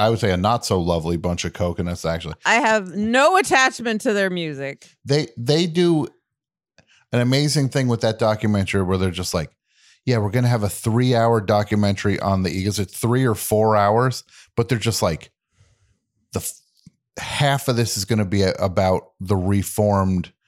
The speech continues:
Speaker 1: version
Speaker 2: Mm-hmm.
Speaker 1: of the Eagle." Like, literally, we're not just gonna rush through us getting back together. That's gonna be
Speaker 2: Mm-hmm.
Speaker 1: the second half of this documentary is about the re-, reformed Eagles. And you're
Speaker 2: Yeah.
Speaker 1: like, "Why?"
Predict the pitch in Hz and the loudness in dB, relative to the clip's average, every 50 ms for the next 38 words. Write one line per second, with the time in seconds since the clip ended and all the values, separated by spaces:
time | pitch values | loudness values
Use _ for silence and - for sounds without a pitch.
0 | _ _ _ _ _ _ _ - 90 101 101 95 90 80 104 98 95 85 90 - | _ _ _ _ _ _ _ -4 0 2 2 2 2 2 0 0 0 -2 -2 -2
1 | 107 95 90 92 95 104 95 107 113 127 135 127 131 127 113 107 104 98 92 85 | -2 -2 0 0 -2 -2 0 0 0 0 0 2 0 0 2 2 0 0 -2 -4
2 | - _ _ _ _ _ _ _ _ _ _ - 113 120 120 120 - - 135 - | -6 _ _ _ _ _ _ _ _ _ _ -2 0 2 2 0 0 -2 -2 -2
3 | - 156 143 135 120 113 127 127 135 127 - - - 147 135 135 127 123 120 - | 0 0 0 0 0 2 0 0 0 0 -2 -2 0 0 2 2 2 0 0 -2
4 | - - 123 120 123 120 110 120 113 120 113 - 135 123 117 107 98 87 85 80 | -2 0 0 0 0 0 2 2 0 0 0 -4 -4 -2 0 0 0 0 -2 -4
5 | - - _ _ - 110 107 - - 135 120 113 110 110 104 95 - 262 240 240 | -6 -10 _ _ -2 -2 -2 0 -2 -2 0 0 0 0 0 0 0 -2 -4 -6
6 | 240 233 - _ - 110 104 - - - - 135 135 - 147 127 123 120 98 - | -10 -10 -14 _ -4 -4 -2 0 0 0 0 -2 -2 -2 -2 0 0 -2 -2 -2
7 | - 139 127 123 123 - - 110 101 110 104 - - 113 110 104 - 107 107 104 | 0 0 2 0 0 -2 -2 -2 -2 -2 -2 0 0 0 0 0 0 0 0 0
8 | 104 101 - 104 95 87 107 98 101 101 110 107 98 92 78 - _ - - - | 0 0 -2 -2 -2 -2 -2 -2 -2 0 0 0 0 0 -2 -6 _ -20 -20 -20
9 | - - _ _ _ - 95 110 107 101 95 95 90 78 - - 107 101 101 113 | -20 -20 _ _ _ -6 -2 -2 0 0 -2 -4 -6 -8 -8 -8 -4 -2 0 2
10 | 117 117 - - - - 113 113 113 110 107 104 101 110 - 117 113 107 98 98 | 2 0 0 -2 -2 0 2 2 2 2 2 2 0 0 0 0 0 0 0 -2
11 | 95 - 107 107 113 113 120 113 117 107 175 175 90 82 82 92 98 101 113 127 | 0 0 0 0 0 2 2 2 2 2 0 -2 -4 -8 -10 -8 -4 -2 0 2
12 | 143 170 269 247 240 202 120 87 76 71 127 - | 2 2 2 2 2 0 0 -2 -4 -8 -14 -18